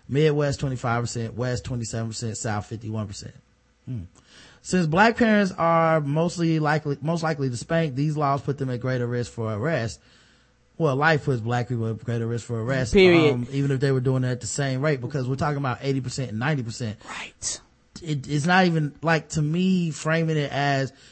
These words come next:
Speaker 1: "Well, black people will go to jail if they hit their kids." That's not really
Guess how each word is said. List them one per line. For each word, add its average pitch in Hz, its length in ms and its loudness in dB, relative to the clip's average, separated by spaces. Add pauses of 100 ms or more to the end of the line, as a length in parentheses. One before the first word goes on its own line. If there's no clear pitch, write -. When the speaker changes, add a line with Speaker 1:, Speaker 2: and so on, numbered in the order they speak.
(120)
Speaker 1:
"Well, 175 100 0
black 226 240 6
people 220 220 6
will 190 80 6
go 208 160 6
to 202 80 6
jail 254 360 6
if 208 80 6
they 185 140 4
hit 175 160 4
their 156 160 0
kids." 143 380 0 (480)
That's 202 240 4
not 160 200 4
really 147 460 4